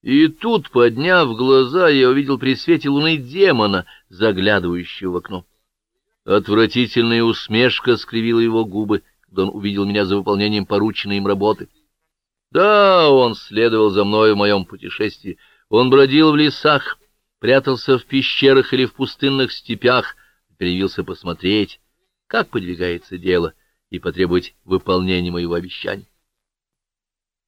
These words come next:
Сейчас выражение его лица выдавало крайнюю степень злобы и коварства. Я с ужасом подумал о своем обещании создать другое, подобное ему существо,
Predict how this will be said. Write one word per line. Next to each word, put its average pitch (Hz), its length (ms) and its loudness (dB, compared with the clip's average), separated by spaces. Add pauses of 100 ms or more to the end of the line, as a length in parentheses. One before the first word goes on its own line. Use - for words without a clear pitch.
Сейчас 151 680 -2
выражение 143 640 2
его 95 180 2
лица 95 380 -2
выдавало 95 360 2
крайнюю 156 640 -2
степень 160 480 -6
злобы 165 440 -2
и 175 40 -6
коварства. 143 680 -2 (640)
Я 135 200 0
с - 180 -10
ужасом 127 460 -2
подумал 120 360 0
о 110 60 0
своем 113 340 0
обещании 98 760 -4 (600)
создать 98 400 -4
другое, 107 600 2
подобное 104 640 -2
ему 95 140 -6
существо, - 760 -6